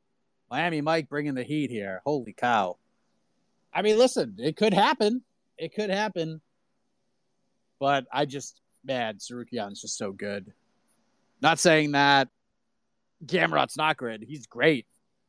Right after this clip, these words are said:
I just think Tsarukyan is just, I, I just, I'm just so high on the guy, and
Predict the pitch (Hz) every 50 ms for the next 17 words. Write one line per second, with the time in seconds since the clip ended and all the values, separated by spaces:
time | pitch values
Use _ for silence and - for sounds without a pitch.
0 | _ _ _ _ _ _ _ _ _ - 139 143 139 131 135 143 131 - 143 139
1 | 135 135 131 - 135 127 123 120 123 123 113 104 - 127 123 113 - - - -
2 | - 147 135 131 151 165 156 139 156 131 156 143 147 139 156 156 - - 160 147
3 | 127 127 123 127 135 135 139 139 143 131 143 139 139 143 143 147 147 143 127 107
4 | 110 110